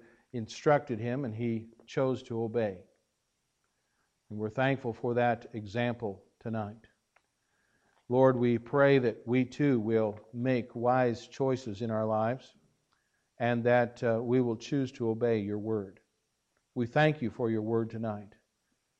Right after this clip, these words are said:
We pray, Lord, even as we've heard the word faithfully preached for a solid week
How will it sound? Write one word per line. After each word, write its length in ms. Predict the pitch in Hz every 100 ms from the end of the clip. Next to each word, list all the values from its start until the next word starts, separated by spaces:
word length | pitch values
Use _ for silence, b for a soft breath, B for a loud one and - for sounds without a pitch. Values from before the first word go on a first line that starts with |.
| _ -
We 100 | 117
pray, 240 | - 139
Lord, 340 | 127 131 139 131
even 220 | 131 131
as 200 | 120 107
we've 320 | 127 123 - - _ _ _ _
heard 360 | - 165 156 127
the 100 | 117
word 580 | 110 135 131 143 113 113
faithfully 520 | 151 143 - 123 117
preached 540 | 117 - 147 117 - -
for 400 | - 120 113 104
a 100 | 98
solid 560 | - - 143 143 117
week 380 | 113 143 131 -